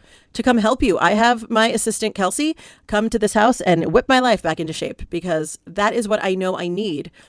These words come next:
when I look around my office, when I look around my home to think, "Okay,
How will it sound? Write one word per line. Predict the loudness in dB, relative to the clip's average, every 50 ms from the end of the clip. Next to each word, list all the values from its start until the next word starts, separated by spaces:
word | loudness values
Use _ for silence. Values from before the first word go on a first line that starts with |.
| _ _
when | -8 -6 -6
I |
look | -4 -4 -2 0
around | 2 2 2
my | 2 2
office, | 2 2 2 0 -2 -2 -4
when | -6 -6
I |
look | -6 -6 -6
around | -6 -6 -4
my | -4 -4
home | -6 -4 -4 -4 -4 -4 -6 -10 -10
to | -12 -10
think, | -8 -6 -6 -6 -8 -8 -10
"Okay, | -8 -6 -6 -6 -6 -6 -8